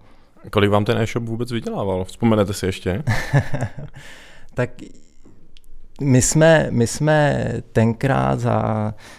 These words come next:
Speaker 2: eh, za ten první rok mohli, mohli udělat obratově, nevím, nějakých sedm, deset milionů korun, řekněme, ale,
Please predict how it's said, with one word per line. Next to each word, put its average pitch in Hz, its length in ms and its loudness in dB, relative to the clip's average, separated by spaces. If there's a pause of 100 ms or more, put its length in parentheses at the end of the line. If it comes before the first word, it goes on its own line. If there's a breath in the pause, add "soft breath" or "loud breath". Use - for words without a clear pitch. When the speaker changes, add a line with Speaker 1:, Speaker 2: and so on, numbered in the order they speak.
(140 loud breath)
Speaker 2:
eh, 101 720 0
za 104 140 4
ten 123 200 2
první 120 380 2
rok 110 380 0
mohli, 110 680 -2 (280 soft breath)
mohli 107 600 0
udělat 110 480 0
obratově, 110 720 0 (400)
nevím, 101 280 -10
nějakých 110 420 -8
sedm, 110 360 2
deset 107 320 -2
milionů 113 420 2
korun, 107 480 0 (120)
řekněme, 113 540 -2 (480 loud breath)
ale, 113 840 4